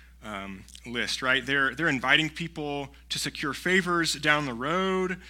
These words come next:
that are, that are gonna look good in the paparazzi photos, that are gonna bring them business maybe down the road. Everyone here, hosts, guests, everyone here is,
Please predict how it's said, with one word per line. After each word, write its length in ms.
that 100
are, 120
that 200
are 40
gonna 200
look 240
good 340
in 140
the 60
paparazzi 600
photos, 800
that 80
are 60
gonna 160
bring 160
them 160
business 480
maybe 260
down 260
the 80
road. 480
Everyone 480
here, 540
hosts, 500
guests, 600
everyone 440
here 480
is, 500